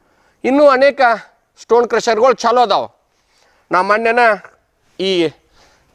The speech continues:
ಇಲ್ಲಿಯ ಖಾನಾಪುರಿನ ಜಿಯಾಲಜಿಸ್ಟ್ ಅವ್ರಿಗೆ ಫೋನ್ ಮುಖಾಂತರ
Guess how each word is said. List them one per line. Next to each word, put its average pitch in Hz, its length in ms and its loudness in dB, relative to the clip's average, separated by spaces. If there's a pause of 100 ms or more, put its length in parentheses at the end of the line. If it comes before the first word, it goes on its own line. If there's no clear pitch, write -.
(120)
ಇಲ್ಲಿಯ 190 280 2 (320)
ಖಾನಾಪುರಿನ 190 580 0
ಜಿಯಾಲಜಿಸ್ಟ್ 180 600 -2
ಅವ್ರಿಗೆ 185 220 0
ಫೋನ್ 185 200 -2
ಮುಖಾಂತರ 185 400 -2